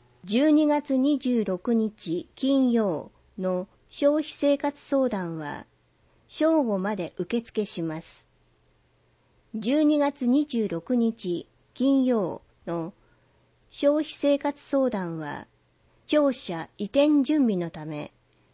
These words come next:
受付時間を午前十時から正午までに変更します。上記時間外にご相談がありましたら、千葉県消費者センター、電話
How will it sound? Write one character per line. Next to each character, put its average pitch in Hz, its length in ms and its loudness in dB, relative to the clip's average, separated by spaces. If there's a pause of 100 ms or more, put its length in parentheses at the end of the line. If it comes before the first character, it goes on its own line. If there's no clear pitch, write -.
(140)
受 269 240 0
付 302 240 -4
時 302 160 -4
間 202 380 -4
を 151 180 -10 (600)
午 262 160 8
前 233 320 2
十 277 260 0
時 240 140 -4
か 190 100 -8
ら 175 160 -8
正 302 240 0
午 277 140 0
ま 214 120 0
で 190 120 -4
に 165 140 -4
変 190 260 -4
更 180 220 -4
し 165 160 -10
ま 165 180 -6
す。 - 240 -20 (1120)
上 254 300 6
記 277 160 0
時 262 120 -2
間 262 280 -2
外 196 240 -4
に 165 160 -4
ご 170 140 -2
相 277 220 0
談 262 220 -2
が 240 140 0
あ 233 60 0
り 226 120 2
ま 226 140 0
し - 100 -12
た 170 140 -12
ら、 151 240 -12 (840)
千 226 140 0
葉 247 160 4
県 208 300 -2
消 240 220 2
費 262 40 0
者 254 240 -6
セ 226 180 -4
ン 208 120 -2
タ - 140 -14
ー、 151 260 -10 (920)
電 208 300 0
話 185 280 -2